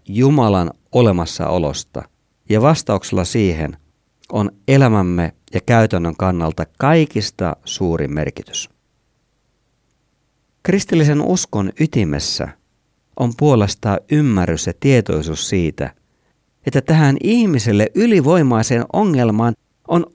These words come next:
olemassa todellinen ratkaisu. Sen lähde on siinä, että toisin kuin me, Jumala on täydellisesti hyvä.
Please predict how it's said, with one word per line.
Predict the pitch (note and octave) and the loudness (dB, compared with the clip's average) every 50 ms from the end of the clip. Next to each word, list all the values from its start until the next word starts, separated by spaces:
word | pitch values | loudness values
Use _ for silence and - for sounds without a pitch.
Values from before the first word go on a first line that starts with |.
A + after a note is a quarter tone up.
| _ | _
olemassa | - A3+ B3 B3+ A3 F3+ D3 B2+ G#2+ - - - - | 4 6 6 8 6 6 4 4 2 0 -2 -2 -4
todellinen | - - D#3+ E3 D3+ C3 A#2 G#2+ G2 G2+ G2 G2+ | -2 0 2 4 4 4 4 4 4 2 2 2
ratkaisu. | A2 A#2 A2 - - - F2 D2 C#2+ C#2 - - - - _ _ _ _ _ _ _ _ _ _ _ _ _ _ _ _ _ _ _ _ | 2 2 2 0 -4 -4 -4 -2 -2 -2 -6 -8 -10 -18 _ _ _ _ _ _ _ _ _ _ _ _ _ _ _ _ _ _ _ _
Sen | - - F#3+ E3+ F3 | -4 0 2 4 4
lähde | G#3+ B3+ A#3+ G#3+ E3 D3+ C#3 | 4 4 4 4 4 4 4
on | C3 C#3 | 4 2
siinä, | C3+ G3 G3+ F3+ D3 B2 | 4 4 4 4 4 2
että | A#2 - - _ | 0 -2 -4 _
toisin | - F#3+ G3 E3+ - D#3+ C#3+ C3+ | 0 2 2 2 2 0 -2 -2
kuin | - D3+ D#3 D#3 D3+ | 0 0 0 2 2
me, | E3 F#3+ F#3+ D#3 - - _ _ _ _ _ _ _ _ _ _ _ - | 2 2 2 2 0 -4 _ _ _ _ _ _ _ _ _ _ _ -2
Jumala | G#3 A3 G#3 F#3 D#3 C3 G#2+ F2+ E2 D2+ D2+ D2+ - _ _ _ _ | 2 4 4 6 6 4 4 2 0 -2 -2 -6 -10 _ _ _ _
on | - G#2+ G2+ - - _ | -4 -4 -4 -6 -6 _
täydellisesti | - E3+ D#3+ C#3 B2 G#2+ G2+ F2 D#2+ D#2 E2+ D#2 - - D#2 D2 | 2 4 4 6 4 4 4 2 0 0 -4 -8 -6 -6 -8 -6
hyvä. | D#2+ E2+ C#2+ C2 B1+ | -4 -6 -6 -6 -10